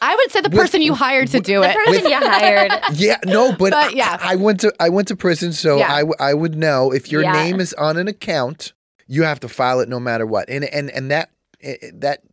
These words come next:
Speaker 2: actually taught me to have one million percent accountability.
Speaker 3: Yeah,
Speaker 2: You know,
Speaker 3: we
Speaker 2: in
Speaker 3: gotta check
Speaker 2: every,
Speaker 3: our books.
Speaker 2: in every
Speaker 3: <laughs>
Speaker 2: decision that you have. Because if I wasn't guilty, then they wouldn't have sent me to prison.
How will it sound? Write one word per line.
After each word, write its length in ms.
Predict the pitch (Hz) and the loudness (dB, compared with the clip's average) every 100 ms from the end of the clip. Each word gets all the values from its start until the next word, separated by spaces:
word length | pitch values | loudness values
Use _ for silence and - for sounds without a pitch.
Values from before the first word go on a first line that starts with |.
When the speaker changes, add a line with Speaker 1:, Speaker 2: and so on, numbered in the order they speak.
| _ | _
Speaker 2:
actually 360 | 139 127 - 123 | -10 -8 -8 -10
taught 420 | - - 143 139 | -8 -4 -2 -4
me 280 | 120 117 110 | -8 -10 -10
to 140 | 120 | -10
have 420 | 123 127 113 110 _ _ _ _ _ | -6 -4 -4 -8 _ _ _ _ _
one 460 | - 123 147 156 151 | -18 -10 -6 -6 -4
million 280 | 143 131 117 | -6 -6 -8
percent 380 | 117 - 120 101 | -10 -6 -6 -6
accountability. 720 | - 120 107 101 57 - - | -8 -8 -6 -8 -10 -12 -18
Speaker 3:
Yeah, 460 | 190 180 165 170 165 | -12 -4 -2 0 -2
Speaker 2:
You 80 | 131 | -2
know, 140 | 123 | -2
Speaker 3:
we 100 | 123 | -4
Speaker 2:
in 40 | - | -2
Speaker 3:
gotta 240 | 208 156 | 2 2
check 100 | 147 | 0
Speaker 2:
every, 140 | 170 165 | -2 -2
Speaker 3:
our 100 | 160 | -4
books. 360 | 170 160 - | -4 -6 -4
Speaker 2:
in 100 | 143 147 | -6 -2
every 440 | 160 160 180 175 | -2 0 0 -2
Speaker 3:
<laughs> 20 | |
Speaker 2:
decision 920 | 156 151 - 165 156 - 151 143 135 - - - | -2 -6 -4 -4 -2 -4 -8 -8 -12 -16 -20 -14
that 360 | 120 135 123 | -2 0 0
you 180 | 120 127 | -4 -8
have. 440 | 117 117 107 107 - | -4 -4 -4 -8 -8
Because 280 | 135 147 147 | -4 -2 -2
if 140 | 139 | 0
I 120 | 156 | 0
wasn't 460 | 143 151 180 165 135 | 0 0 0 -2 -6
guilty, 460 | 147 127 110 113 _ _ _ _ _ | -4 -4 -10 -18 _ _ _ _ _
then 560 | - 131 135 135 135 127 - | -6 -2 -2 -4 -10 -10 -2
they 160 | 143 | -2
wouldn't 320 | 131 139 143 | -2 -2 -4
have 100 | 123 | -6
sent 240 | - 135 104 | -8 -6 -6
me 120 | 113 | -8
to 80 | 107 | -8
prison. 420 | 131 113 110 - | -6 -6 -8 -20